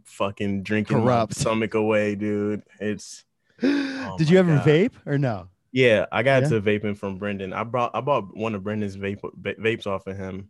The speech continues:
Speaker 2: Yeah.
Speaker 1: Um, and that's how I got into it. I only started because they told me to try, and then it's like
Speaker 2: Right.
Speaker 1: one of those things where you get addicted to it and you just do it for a minute.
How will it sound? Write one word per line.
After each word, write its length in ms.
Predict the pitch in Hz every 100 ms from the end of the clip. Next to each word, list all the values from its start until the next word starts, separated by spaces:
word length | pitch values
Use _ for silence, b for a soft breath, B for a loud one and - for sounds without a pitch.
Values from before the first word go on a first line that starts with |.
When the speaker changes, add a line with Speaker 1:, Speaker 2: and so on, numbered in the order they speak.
| _
Speaker 2:
Yeah. 280 | 120 123 98
Speaker 1:
Um, 340 | 92 92 92 101 _ _
and 260 | 95 95 95
that's 200 | 101 -
how 140 | 92
I 80 | 95
got 180 | 95 92
into 340 | 92 95 95
it. 140 | 95 -
I 120 | 101
only 220 | 110 110
started 580 | 104 104 104 101 101 -
because 340 | 98 95 98 92
they 140 | 95
told 300 | 98 - 98
me 100 | 98
to 80 | 95
try, 400 | 92 98 95 95
and 240 | 92 95 95
then 120 | 95
it's 100 | 101
like 160 | 113 101
Speaker 2:
Right. 80 |
Speaker 1:
one 80 | 98
of 60 | 95
those 180 | 95 -
things 380 | 98 98 98
where 140 | 95 95
you 160 | 95
get 140 | 95 98
addicted 420 | 92 98 98 95
to 240 | 95 95
it 180 | 95 92
and 140 | 95 95
you 60 |
just 240 | 95 95 95
do 180 | 98 92
it 60 |
for 180 | - 95
a 40 | 95
minute. 340 | 98 98 -